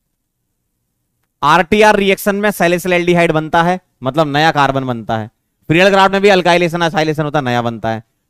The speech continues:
Cannizzaro में तो नहीं होता, एक मॉलिक्यूल का ऑक्सीडेशन दूसरे का रिडक्शन, नया कार्बन कार्बन बॉन्ड नहीं बनता।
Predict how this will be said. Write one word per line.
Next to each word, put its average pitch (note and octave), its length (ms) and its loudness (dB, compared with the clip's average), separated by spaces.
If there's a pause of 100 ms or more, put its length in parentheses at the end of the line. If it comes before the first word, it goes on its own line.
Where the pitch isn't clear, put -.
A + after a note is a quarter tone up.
Cannizzaro F3+ 420 4
में F3 80 -2
तो F#3 100 -4
नहीं F#3 120 -2
होता, E3+ 280 -4 (100)
एक D#3 140 0
मॉलिक्यूल D3+ 380 -2
का C#3+ 100 0
ऑक्सीडेशन C3+ 420 -4
दूसरे A#2+ 260 -8
का A#2 60 -6
रिडक्शन, A2+ 340 -8
नया A#2+ 260 -6
कार्बन A#2 340 -6
कार्बन A2 280 -6
बॉन्ड G#2+ 180 -8
नहीं G#2 100 -8
बनता। G2 280 -14